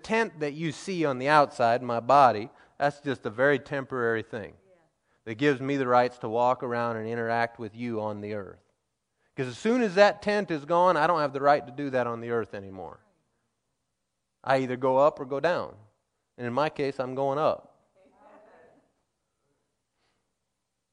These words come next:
However, when that s-, law of spiritual death is in, in place, that means the spirit is dead unto the Lord.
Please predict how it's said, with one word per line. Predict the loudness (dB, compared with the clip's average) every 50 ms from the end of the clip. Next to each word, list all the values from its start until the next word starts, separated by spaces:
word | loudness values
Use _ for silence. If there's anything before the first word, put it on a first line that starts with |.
| _ _ _ _ _ _ _ _ _ _ _ _ _ -4
However, | 2 4 4 6 6 4 2 0 -2 -6 -8 -10 -14 -20 _ _ _ _ _ _ _ _ _ _ _ _ _ _ _ _ _ _ _ _
when | 2 4 4 4 6
that | 6 6 4 4 0 -6 -20 -20 _ _ _ _ _ _ _ _
s-, | -20 -20 -18 -16 -8
law | 2 6 10 12 12 12
of | 12 10
spiritual | 8 -2 -2 2 4 4 4 4 2 -6 -8
death | -6 2 6 8 8 8 8 6 2
is | 0 0 0
in, | -2 -2 -2 -4
in | -4 -4 -4 -4 -4
place, | -4 -4 -2 2 2 2 2 0 -2 -8 -14 -20 -20 -20 -12 _
that | 0 0 0 2
means | 2 0 0 0 -2 -2
the | -2 -2
spirit | -2 -2 -6 -16 -14 _ 0 2 2 4 4 2 0
is | -2 -4 -4
dead | 2 4 6 6 6 4
unto | 0 -4 -6
the | -6 -6
Lord. | -4 -4 -4 -4 -6 -8 -12